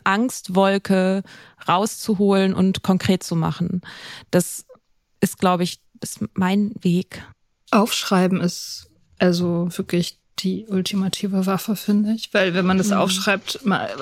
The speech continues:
Speaker 2: holst es halt aus dir raus und machst es bearbeitbar. Also es ist dann wie so ein Teig, der vor
Speaker 1: Mhm.
Speaker 2: dir liegt, mit dem du dann irgendwas machen kannst. So, das gibt dir halt
Speaker 1: Mhm.
Speaker 2: Kontrolle zurück. So, ich finde das echt krass.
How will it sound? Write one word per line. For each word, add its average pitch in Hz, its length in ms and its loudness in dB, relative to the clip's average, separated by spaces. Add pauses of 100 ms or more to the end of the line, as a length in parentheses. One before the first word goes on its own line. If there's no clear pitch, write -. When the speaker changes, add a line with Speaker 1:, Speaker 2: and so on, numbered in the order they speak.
(160)
Speaker 2:
holst 220 200 4
es 202 120 -2
halt 202 140 2
aus 180 140 2
dir 196 140 -2
raus 196 220 0
und 196 80 2
machst 180 180 -2
es 180 80 -4
bearbeitbar. 175 760 0
Also 170 140 0
es 175 60 -2
ist 175 160 -4
dann 185 100 2
wie 180 40 2
so 185 100 0
ein 180 80 0
Teig, 196 220 -2
der 175 120 2
vor 208 160 4
Speaker 1:
Mhm. 190 60 4
Speaker 2:
dir 185 100 4
liegt, 190 360 0 (440)
mit 185 100 2
dem 185 100 4
du 175 60 4
dann 170 80 2
irgendwas 175 280 2
machen 175 240 2
kannst. 175 320 0
So, 175 80 -6
das - 260 -4
gibt 190 180 -2
dir 196 120 4
halt 208 100 2
Speaker 1:
Mhm. 202 40 -2
Speaker 2:
Kontrolle 180 420 0
zurück. 175 420 -4
So, 165 140 -2
ich 175 120 -4
finde 180 200 0
das - 340 -6 (180)
echt - 220 -4
krass. - 500 -6